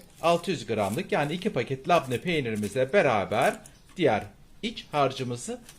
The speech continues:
hazırlamaya koyulalım. İç harcımızda iki adet yumurtamızı alıyoruz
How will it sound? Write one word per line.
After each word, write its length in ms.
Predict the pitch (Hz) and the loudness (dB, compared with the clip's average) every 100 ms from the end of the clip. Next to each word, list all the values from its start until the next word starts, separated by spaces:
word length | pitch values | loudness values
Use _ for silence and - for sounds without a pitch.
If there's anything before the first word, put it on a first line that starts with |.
| - | -6
hazırlamaya 640 | 233 185 156 117 104 98 | -2 0 0 -2 0 -2
koyulalım. 480 | - 76 69 53 55 - - - - - - - - - - - - - - | -2 -8 -8 -10 -16 -20 -20 -20 -20 -20 -20 -20 -20 -20 -20 -20 -20 -20 -6
İç 200 | 233 220 | -4 -2
harcımızda 680 | 143 120 127 123 120 - 302 - - - - | 0 0 0 -4 -2 0 -2 -2 -18 -20 -10
iki 220 | 269 269 160 | -6 0 2
adet 280 | 156 165 | 2 0
yumurtamızı 540 | 240 185 180 131 113 - | 0 0 0 -2 -2 0
alıyoruz 640 | 226 269 127 - - - | 0 2 2 0 -4 -14